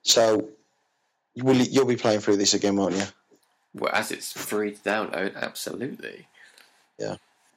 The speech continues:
Speaker 2: I'm, I'm a
Speaker 1: Yeah.
Speaker 2: bit, I'm a bit worried that the controls are gonna make me think am I gonna
Speaker 1: I think there's two options. There's two options with the controls: tank or updated.
Speaker 2: Oh, excellent.
Speaker 1: Yep. But, um, I'll definitely, I mean, I've got it anyway, but I will be, um,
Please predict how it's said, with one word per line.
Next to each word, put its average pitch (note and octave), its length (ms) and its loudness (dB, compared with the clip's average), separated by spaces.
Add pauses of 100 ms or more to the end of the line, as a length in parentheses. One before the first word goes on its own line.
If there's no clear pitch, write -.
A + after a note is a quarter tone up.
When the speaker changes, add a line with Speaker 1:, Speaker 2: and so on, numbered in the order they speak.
(280)
Speaker 2:
I'm, F#2+ 200 -8
I'm G#2 140 -2
a G#2 60 4
Speaker 1:
Yeah. F#2+ 140 4
Speaker 2:
bit, - 80 0
I'm A2+ 100 -2
a B2+ 40 2
bit - 160 -2
worried G#2+ 280 2
that - 100 -10
the - 80 -10
controls F2+ 500 -4
are - 40 -14
gonna E2+ 200 -8
make E2+ 160 -8
me F2 100 -10
think - 560 -12 (340)
am F2+ 120 -6
I E2+ 60 -10
gonna D3+ 160 -12
Speaker 1:
I - 40 -8
think - 140 0
there's - 120 4
two D3 180 6
options. D3+ 720 -2
There's - 300 0
two - 180 4
options C3 380 -2
with C3 80 -2
the C3+ 60 2
controls: A2 600 0
tank A#2+ 420 0
or A2 540 4
updated. G#2+ 580 2 (360)
Speaker 2:
Oh, E3+ 140 -2
excellent. - 520 -8 (540)
Speaker 1:
Yep. A#2 220 -2 (340)
But, A2+ 120 2 (280)
um, G#2 200 -6 (680)
I'll B2+ 180 4
definitely, A2+ 580 0
I - 40 2
mean, A#2 180 0
I've G#2+ 140 -4
got G#2 180 2
it - 120 0
anyway, F#2+ 380 0
but E2+ 200 2
I - 20 4
will G2 280 4
be, F2+ 500 2
um, F#2 340 -4